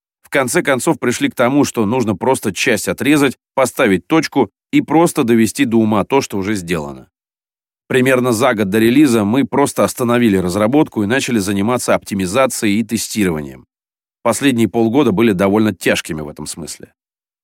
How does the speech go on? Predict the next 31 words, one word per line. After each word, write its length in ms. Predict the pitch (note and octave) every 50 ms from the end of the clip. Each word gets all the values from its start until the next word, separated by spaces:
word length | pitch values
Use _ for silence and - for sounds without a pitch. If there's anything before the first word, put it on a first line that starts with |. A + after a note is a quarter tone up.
| _ _ _ _ _ _ _ _ _ _ _ _ _ _ _ _ _ _ _ _ _
Примерно 460 | - C3 C#3 D#3+ E3+ D#3+ D3+ D3 C#3+
в 60 | D3
это 180 | D3 A#2+ C3 B2
время, 380 | B2 D3 D#3 D3 A#2 F2 D2+
в 60 | -
конце 280 | - - G#2 G2 - C3
две 140 | A2+ G2+ G#2
тысячи 240 | F#2 A#2 G#2+ - -
шестого, 500 | - A2 F#2+ - - D3 D3 C3+ - F2
начале 380 | D#2+ F2+ F2 - - A2 F#2+
две 80 | F2+ F2
тысячи 220 | E2+ G#2 F#2+ -
седьмого 360 | - G#2+ G2 G#2 G2 F2+ F2
года, 380 | F2 G2 D3 D#3+ C#3+ C3+ A2 - _ _
часть 320 | - - D#3+ E3 - -
работавшей 520 | C3 C3 C3 C3+ C#3+ B2+ B2+ A#2 - - A#2
над 160 | A#2 A2 G2+
Stalker 420 | - - - C3+ B2+ - A#2+ G2
командой 480 | - - A2 A2 B2+ C3+ C#3 C3 B2 B2+
ушла 540 | - C3 C3 B2 - - C3+ G#2+ E2 D2+ - _ -
и 60 | F#2
основала 520 | F#2 F2 - - G2+ G#2 A#2 C3+ C#3 A#2
собственную 640 | G2+ - - - C3 - - - - C3 B2 A#2+ A#2+ G#2+
студию 420 | - - B2 A#2 G#2 A2+ A2+ A2+
four 320 | G#2+ - - A#2+ A2 G#2
A 120 | G#2 G#2 G#2
Games, 460 | A2 A#2+ A#2+ F#2+ D2+ C2 - - - _ _ _ _ _ _ _ -
начавшую 560 | B2+ C3 - - F3+ E3+ - - - C#3+ B2+
разрабатывать 760 | A#2+ G#2+ A2 A2+ A2+ A2+ C3 C3 B2+ C3+ B2+ A#2+ G#2+ - - _ _ _ _ _ _ _ _ _ -
тоже 280 | D#3 D3+ - - A#2+
Stalker, 600 | B2 - - - C#3 G#2+ E2+ D#2 - D#2 C#2 -